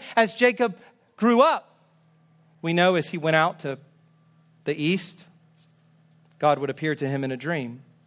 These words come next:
God would show him this ladder and angels descending and ascending upon the ladder and God standing at the top of the ladder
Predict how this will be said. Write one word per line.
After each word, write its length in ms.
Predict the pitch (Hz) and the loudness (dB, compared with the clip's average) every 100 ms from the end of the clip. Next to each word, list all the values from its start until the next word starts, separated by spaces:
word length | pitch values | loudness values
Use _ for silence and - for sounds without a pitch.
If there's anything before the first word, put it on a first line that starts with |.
| _ _ _ _ _ - | _ _ _ _ _ -6
God 220 | 151 190 180 | 2 2 2
would 80 | |
show 220 | - 220 208 | 0 2 2
him 80 | |
this 160 | 196 196 | 0 2
ladder 480 | 208 233 247 196 147 - 190 | 4 4 4 0 -4 -4 -2
and 100 | 214 | 2
angels 460 | 220 247 220 185 | 2 2 2 0
descending 480 | 151 240 - 247 226 | 2 0 2 2 4
and 80 | 220 | 4
ascending 380 | 240 262 233 220 | 4 2 2 2
upon 220 | 220 226 | 2 2
the 60 | |
ladder 300 | 214 233 240 | 4 4 2
and 80 | 214 | 2
God 240 | 208 233 - | 4 2 0
standing 320 | 233 233 233 | -2 0 0
at 80 | 220 | 0
the 80 | |
top 260 | 214 226 226 | 2 2 2
of 60 | 214 | 2
the 80 | |
ladder 380 | 214 233 247 208 | 4 4 2 0